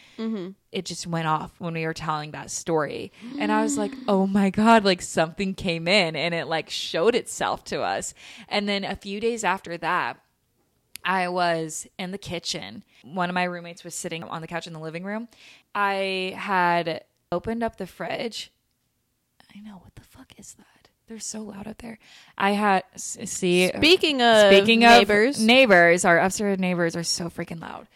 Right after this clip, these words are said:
Speaker 2: I opened up the fridge, and all of a sudden, like, probably five seconds later, there is a vase, and it flung across the kitchen.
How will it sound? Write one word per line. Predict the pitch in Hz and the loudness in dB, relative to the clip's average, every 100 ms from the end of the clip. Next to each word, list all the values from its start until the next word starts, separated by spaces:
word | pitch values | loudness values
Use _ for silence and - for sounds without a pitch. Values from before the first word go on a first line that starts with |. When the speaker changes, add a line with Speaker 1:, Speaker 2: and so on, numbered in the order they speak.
| - | -4
Speaker 2:
I | 202 196 196 190 190 247 _ _ - | 2 2 2 0 -4 -8 _ _ -4
opened | 202 269 262 | -2 -2 -2
up | 262 | -4
the | 214 | -8
fridge, | - 185 175 170 - - | -6 -4 -4 -6 -10 -10
and | - 185 180 180 - | -4 -2 -2 -4 -4
all | 180 185 | -2 -2
of | |
a | 214 | -6
sudden, | - 190 175 180 190 214 | -6 -4 -2 -4 -6 -6
like, | 185 - | -8 -8
probably | - 214 233 - | -8 -6 -6 -4
five | 170 170 | -4 -4
seconds | - 165 175 170 - | -8 -12 -12 -12 -12
later, | 185 180 180 240 - _ _ _ - - _ _ _ _ - | -10 -8 -8 -8 -14 _ _ _ -20 -20 _ _ _ _ -6
there | 196 | -4
is | 190 190 | -2 -4
a | |
vase, | 175 - 165 165 254 285 - - _ _ _ | -6 -4 -4 -2 -6 -8 -10 -12 _ _ _
and | 208 185 175 175 175 - | -10 -8 -8 -10 -14 -16
it | 202 180 - _ _ _ _ | -14 -14 -18 _ _ _ _
flung | 220 208 190 196 196 190 202 302 | -18 -18 -16 -10 -6 -6 -6 -8
across | 302 - 202 185 - | -10 -6 -6 -6 -12
the | - | -16
kitchen. | - 170 - 208 226 | -16 -14 -12 -10 -10